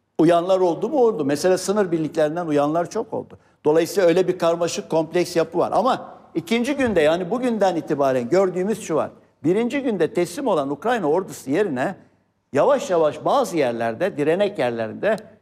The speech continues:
karşı koymalar başladı. Havaalanlarında, bazı yerlerde.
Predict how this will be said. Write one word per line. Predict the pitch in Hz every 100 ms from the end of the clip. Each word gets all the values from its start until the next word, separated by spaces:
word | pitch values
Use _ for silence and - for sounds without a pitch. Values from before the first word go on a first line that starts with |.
| _
karşı | - 180 - 220
koymalar | 170 156 151 147 120
başladı. | 107 - 104 110
Havaalanlarında, | 139 156 147 127 113 104 104 110 165 165 - _ -
bazı | 170 170 139
yerlerde. | 110 113 107 -